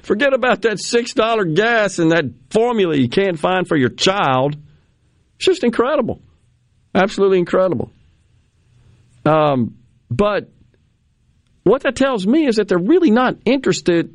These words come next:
in addressing what Americans are saying are their number one concerns, their number one issues. No, no interest in that. We wanna, what they're saying is,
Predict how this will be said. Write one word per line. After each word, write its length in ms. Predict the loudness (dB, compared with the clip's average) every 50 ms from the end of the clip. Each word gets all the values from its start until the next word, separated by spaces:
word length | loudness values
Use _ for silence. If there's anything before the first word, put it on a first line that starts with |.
| _ _
in 120 | 0 0 2
addressing 720 | 0 0 0 0 0 0 -2 -2 -2 -2 -2 -2 -2 -6 -10 _ _
what 180 | -2 0 0 0
Americans 640 | 2 0 2 2 2 0 0 -2 0 0 0 2 0
are 60 | 0
saying 480 | 0 0 0 0 0 0 0 0 2 2
are 120 | 2 4
their 160 | 4 2 0 0 -4 -10 -10 -2
number 240 | 0 0 2 2 2
one 220 | 0 0 -2 0
concerns, 580 | -2 -2 0 0 -2 -2 -2 -6 -10 -12 -14 -4
their 120 | 0 0
number 200 | 2 2 2 0
one 200 | 0 0 0 0
issues. 420 | 0 0 0 -2 -2 -4 -4 -4 -2
No, 340 | -2 0 0 0 -4 -10 -16 _ _ -20 -20 _ -2 -2
no 240 | -2 -2 -2 -8
interest 480 | -8 -6 -6 -4 -2 -2 -2 -2 0 0
in 160 | 0 2 2
that. 260 | 0 0 -2 -4 -6 -10 -2
We 180 | 0 2 2 2
wanna, 360 | 2 0 0 0 -2 -4 -6 -8 -16 -20 -18 -4
what 200 | -2 -2 -2 0
they're 100 | -2 -4
saying 380 | -4 -2 -2 -2 0 0 0 0
is, 160 | -2 -2 -4